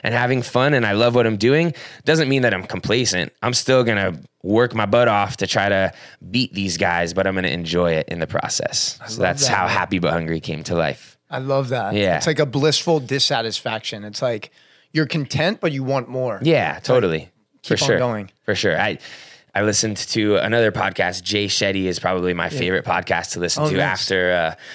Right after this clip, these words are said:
Speaker 1: the Stand Up to Sitting podcast. But, um,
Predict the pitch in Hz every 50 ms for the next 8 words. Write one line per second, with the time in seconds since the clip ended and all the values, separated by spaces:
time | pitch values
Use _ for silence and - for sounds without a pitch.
0 | - - - - _ 101 95 - - - 104 101 95 98 95 - - 87 - -
1 | 120 110 101 92 85 76 87 87 87 - - 87 85 85 - - - - 113 104
2 | 92 - - - - - - - - - - - _ _ _ _ - 110 110 110
3 | 107 104 98 95 92 82